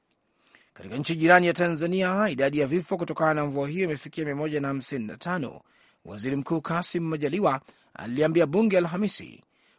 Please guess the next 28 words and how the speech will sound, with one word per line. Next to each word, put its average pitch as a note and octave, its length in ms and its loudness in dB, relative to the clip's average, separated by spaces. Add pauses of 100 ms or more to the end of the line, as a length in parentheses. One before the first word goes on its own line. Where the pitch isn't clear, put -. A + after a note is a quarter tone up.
(100)
mamia E3 460 0
kwa - 160 -6
maelfu D#3+ 440 -4
wamelazimika C#3+ 560 -2
kukimbia C#3 340 -2
makazi G#2+ 400 -8
yao C#3+ 220 0
nchini D#3 260 -8
Burundi. E3 600 -4 (480)
Wanasayansi C3+ 600 -4
wanasema A2 540 -2 (400)
mabadiliko B2+ 440 -4
ya D3+ 60 0
hali C3 180 -6
ya A2 80 -10
hewa C3 360 0 (360)
yanasababisha C#3+ 640 0
matukio C#3+ 440 -4
ya C#3 60 0
hali C3+ 120 -6
ya C3 60 -8
hewa C#3 260 -4
kali D#3 480 -4 (380)
na F#2 100 -12
ya G#2 120 -8
mara F#2+ 260 -10
kwa - 160 -10
mara. A2+ 520 -6